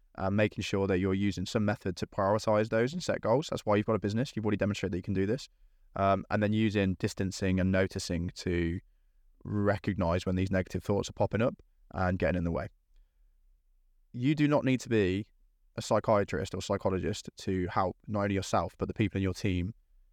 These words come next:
transform their mental health. The reason most people have poor mental health is because this stuff that I've just talked about is running away with them. And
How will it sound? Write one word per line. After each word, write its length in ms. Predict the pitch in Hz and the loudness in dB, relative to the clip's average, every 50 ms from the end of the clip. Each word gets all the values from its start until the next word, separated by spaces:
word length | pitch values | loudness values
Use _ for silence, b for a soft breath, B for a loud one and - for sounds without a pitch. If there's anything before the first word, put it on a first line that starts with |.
| _ _ _ _ _ _ | _ _ _ _ _ _
transform 500 | - - 110 113 - - 117 110 101 95 | 0 0 2 2 0 0 0 0 2 2
their 100 | 92 95 | 2 2
mental 260 | 98 95 90 - 92 | 0 0 -2 -2 -4
health. 280 | 104 78 - - - _ _ _ _ _ _ - | -4 -4 -6 -8 -12 _ _ _ _ _ _ -8
The 80 | 113 | -2
reason 280 | 107 123 139 151 165 160 | 2 2 2 4 2 4
most 200 | 151 139 131 - | 4 2 2 2
people 200 | 131 110 - 113 | -2 -2 0 0
have 120 | 107 - | -2 -2
poor 160 | - - 120 113 | 0 0 0 2
mental 260 | 113 104 107 - 104 | 0 -2 -2 -2 0
health 320 | 110 104 78 - - - - - - | 0 0 0 -4 -8 -16 -20 -10 -8
is 120 | 104 95 | -8 -6
because 360 | - 104 104 - 110 98 107 | -4 -6 -2 -2 -2 -2 0
this 120 | 113 117 - | -2 -2 -2
stuff 200 | - - 104 - | 0 -4 -2 0
that 80 | - 90 | 0 0
I've 80 | 92 | 0
just 140 | 101 98 - | -2 -2 -2
talked 200 | - 110 92 - | -2 -4 -4 -4
about 280 | - 82 82 87 - - | -6 -4 -4 -4 -4 -4
is 120 | 98 107 107 | -4 -2 0
running 200 | 110 101 98 101 | 0 0 2 2
away 200 | 98 95 95 92 | 2 2 0 0
with 100 | 92 92 | -2 -4
them. 160 | - - - - _ _ _ _ _ _ _ _ - | -6 -10 -12 -16 _ _ _ _ _ _ _ _ -4
And 380 | - 104 101 98 95 98 95 | 0 2 2 2 2 0 -2